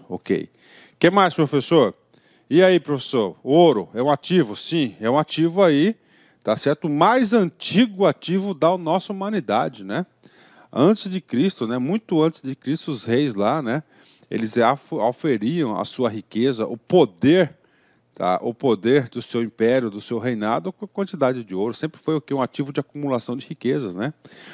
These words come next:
Ou seja, não tem jeito. Até hoje o ouro tem essa, essa característica, né? Então, ele é muito antigo. O que que acontece? É claro que o ouro no Brasil, ele vai estar sujeito ao quê? Vai estar sujeito às flutuações internacionais, né?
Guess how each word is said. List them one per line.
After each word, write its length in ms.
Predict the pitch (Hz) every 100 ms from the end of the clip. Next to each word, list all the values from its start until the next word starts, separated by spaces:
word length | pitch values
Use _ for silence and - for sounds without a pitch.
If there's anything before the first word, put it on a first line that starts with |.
| - -
Ou 140 | 127
seja, 420 | - 131 147 202
não 240 | 185 127 110
tem 200 | 160 151
jeito. 280 | 127 175
Até 220 | 127 - 139
hoje 320 | 127 175 139
o 60 |
ouro 240 | 120 143 127
tem 240 | - 127
essa, 280 | 117 - 107 - - - -
essa 240 | 120 127
característica, 880 | - 117 120 - 101 123 180 - 104
né? 220 | 127 208 - _ _ _ _
Então, 220 | - 120
ele 100 | 135
é 40 | 131
muito 280 | 135 131 185
antigo. 460 | 190 - 226 143
O 80 | 110
que 220 | - 170
que 60 | 170
acontece? 540 | - 175 - 107 -
É 40 | 214
claro 480 | - 185 190 240 - _
que 80 |
o 60 | 208
ouro 360 | 151 127 143 147
no 80 |
Brasil, 500 | 151 180 147 117 180 - _ - - _ _
ele 160 | 123 135
vai 140 | 147
estar 240 | 135 - 131
sujeito 500 | 147 113 123 139 165
ao 60 |
quê? 340 | - 117 95 -
Vai 100 | 101
estar 180 | 98 110
sujeito 440 | - 113 107 120
às 80 | 135
flutuações 640 | - 131 131 110 - 110 107
internacionais, 840 | 113 127 131 131 147 135 127 98
né? 240 | 95 113